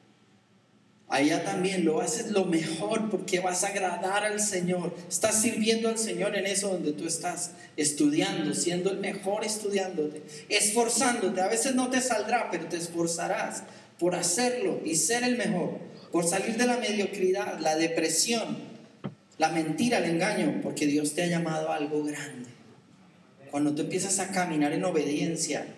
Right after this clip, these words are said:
y en fe y en ilusión y en hacer lo que debes hacer,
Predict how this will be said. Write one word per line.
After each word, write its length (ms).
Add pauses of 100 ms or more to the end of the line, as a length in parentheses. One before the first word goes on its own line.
y 80
en 160 (100)
fe 280
y 100
en 80
ilusión 800 (680)
y 140
en 380
hacer 380
lo 180
que 80
debes 260
hacer, 600